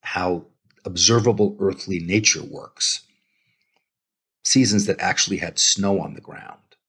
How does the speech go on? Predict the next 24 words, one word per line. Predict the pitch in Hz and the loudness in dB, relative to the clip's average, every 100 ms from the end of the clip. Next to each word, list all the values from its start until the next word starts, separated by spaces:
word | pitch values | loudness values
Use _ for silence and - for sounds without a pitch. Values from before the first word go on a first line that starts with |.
| _ _ _ _ _ _ _ _ _ | _ _ _ _ _ _ _ _ _
Agrarian | 98 95 113 139 143 107 85 | -6 0 4 6 6 4 0
societies, | - - - - - - - | -2 0 0 -2 -14 -2 2
even | 170 202 | 4 4
to | 123 | 4
this | 131 131 | 2 2
day, | - 104 101 - - - | 0 -2 -2 -6 -8 0
order | 113 123 107 | 2 2 2
their | 107 | 0
lives | 101 90 87 85 | 0 0 0 -2
around | 85 80 78 | -6 -8 -10
these | 76 76 | -6 -4
changing | - 82 78 - 69 | -2 -4 -4 -8 -4
seasons. | - 78 71 - - - _ _ _ _ _ - | -6 -4 -8 -8 -8 -8 _ _ _ _ _ -4
High-tech, | 117 120 110 120 107 - - - | 2 4 4 4 2 0 -14 -8
service-oriented | - 120 110 107 - 104 98 95 92 85 85 | 0 2 4 2 2 2 2 0 -2 -6 -8
societies | - 87 92 87 87 87 90 | 0 2 2 2 2 0 0
like | 85 82 | -2 -2
the | 82 | -6
United | 82 80 76 | -6 -8 -4
States, | - 87 80 78 - - _ _ - | -4 0 -2 0 -2 -2 _ _ -6
unfortunately, | 85 - 104 - 82 80 80 | -4 2 2 2 0 -4 -8
not | 73 69 | -8 -4
so | - | -4
much. | 69 67 - - - | -4 -8 -2 -2 -2